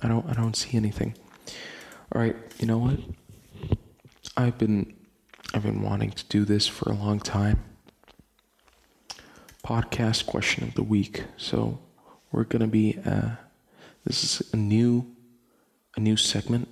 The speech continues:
in this podcast. In the end of the podcast, or maybe in the middle, or maybe in the beginning, I'm gonna ask a question, and I wanna hear your guys' opinion on it, and I will, uh, discuss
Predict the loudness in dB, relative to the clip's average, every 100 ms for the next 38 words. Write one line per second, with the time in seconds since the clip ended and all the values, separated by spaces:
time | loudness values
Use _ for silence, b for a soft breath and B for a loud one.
0 | -6 -6 -4 -4 -2 0 0 -2 -2 -4
1 | 0 2 2 0 -2 0 0 0 -2 -2
2 | 0 0 -2 -2 -2 0 0 0 0 0
3 | 0 0 0 -4 _ -2 0 0 2 0
4 | 0 -4 -2 -2 -4 -14 B B B _
5 | -6 -2 0 0 -2 -4 -8 -4 -2 0
6 | 0 -4 -10 B B B B B B B
7 | -4 0 0 0 0 0 -2 0 0 2
8 | 2 0 0 2 0 -2 -2 0 2 2
9 | 2 0 -2 -4 -4 -6 -4 -4 0 4
10 | 4 4 0 B B B B B -2 0
11 | 0 0 -2 0 0 0 -2 -4